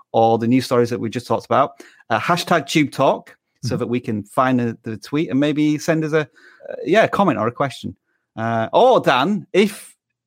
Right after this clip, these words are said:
Speaker 1: we want somebody to ask us any question about YouTube and have it answered in a upcoming podcast, then again, hashtag Tube Talk,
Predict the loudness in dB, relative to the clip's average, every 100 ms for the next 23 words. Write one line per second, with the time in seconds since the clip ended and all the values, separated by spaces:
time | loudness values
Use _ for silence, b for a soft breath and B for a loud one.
0 | _ 0 2 2 2 0 0 0 0 -2
1 | -2 -2 -2 -4 -4 b b b _ -2
2 | 0 2 0 -2 -2 -2 -4 0 0 0
3 | -2 -6 -8 -12 -14 -14 _ _ _ _
4 | -6 -2 -2 -2 -4 -8 b b b -6
5 | -2 2 2 2 0 2 2 2 0 -4
6 | -6 -14 _ _ _ -4 0 2 2 2
7 | 0 -2 -6 _ _ _ _ _ _ _
8 | _ 0 0 -2 0 2 0 2 0 0
9 | -2 -4 -4 -8 -20 -20 _ _ _ _
10 | _ 0 2 4 4 2 2 0 -4 -6
11 | -8 -8 -4 -6 -4 -6 -8 -6 -6 -6
12 | -8